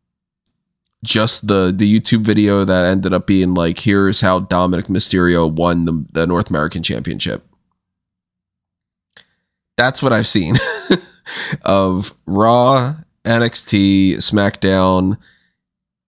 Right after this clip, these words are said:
Dynamite, Collision, Rampage,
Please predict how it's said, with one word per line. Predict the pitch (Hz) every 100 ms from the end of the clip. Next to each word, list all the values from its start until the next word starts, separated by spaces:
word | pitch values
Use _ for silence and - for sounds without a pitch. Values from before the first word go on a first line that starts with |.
| _ _ _ -
Dynamite, | 110 110 107 104 101 -
Collision, | - 101 104 98 101 98 95 98 101
Rampage, | 101 104 120 95 95 95 98 - -